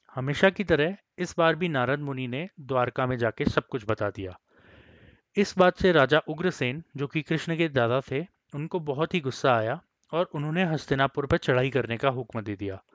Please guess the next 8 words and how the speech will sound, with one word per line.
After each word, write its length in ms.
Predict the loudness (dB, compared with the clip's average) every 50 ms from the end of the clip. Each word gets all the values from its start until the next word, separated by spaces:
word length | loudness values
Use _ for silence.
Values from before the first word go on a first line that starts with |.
| _ -20 -20 -20 -20 -20 -20 -20 _ _ _ _ _ -4
बलराम 440 | 0 2 2 4 4 4 4 4 2 0
हमेशा 360 | 0 0 0 2 4 4 2
दुर्योधन 540 | 2 2 -2 -2 -2 -2 -2 0 0 -2 -2
के 120 | -2 -2
लिए 120 | -2 -2 -2
सहानुभूति 680 | 0 0 0 0 0 -2 -4 -4 -6 -8 -6 -4 -2 -2
रखते 280 | -2 -2 -4 -4 -6
थे 220 | -4 -4 -4 -6